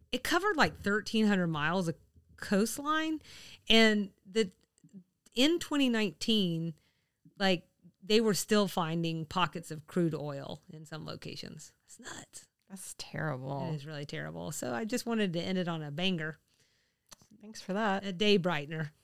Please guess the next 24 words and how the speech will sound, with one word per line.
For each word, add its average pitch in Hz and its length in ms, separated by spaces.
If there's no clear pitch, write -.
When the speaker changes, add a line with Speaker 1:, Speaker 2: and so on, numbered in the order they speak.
Speaker 1:
if - 180
you 165 60
will. 165 240
Speaker 2:
<laughs> 165 260
I 185 40
was 185 140
afra-, 170 300
I 175 140
was 175 140
afraid 147 300
to 143 60
go 135 160
there 135 120
'cause 160 200
it - 120
seemed 143 260
really 156 200
depressing. - 540
Speaker 1:
Well, 233 80
I 226 40
didn't 185 120
mention 170 260
the - 60
animals. 156 460